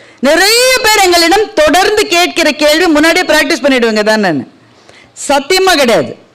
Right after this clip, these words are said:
ஏன்னா நாங்க பிராக்டிஸ் பண்ணி இங்க நாடகம் நடத்தினால் அதை கூட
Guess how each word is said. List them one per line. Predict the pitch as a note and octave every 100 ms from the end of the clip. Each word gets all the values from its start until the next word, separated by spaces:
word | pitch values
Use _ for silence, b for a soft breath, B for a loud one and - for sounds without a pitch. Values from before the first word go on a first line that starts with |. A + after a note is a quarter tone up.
| _ b b b b -
ஏன்னா | E4+ F#4
நாங்க | C#4+ C#4 C#4+
பிராக்டிஸ் | - A#3+ C#4+ G4 G4+ A4 G#4+
பண்ணி | F#4+ F4+ G4 G4+
இங்க | E4+ C#4+
நாடகம் | B3 C4 F4+ G#4 G#4 F#4
நடத்தினால் | E4+ E4 - F4 F#4
அதை | D4 G#3 A3 F4 -
கூட | - G4+ A4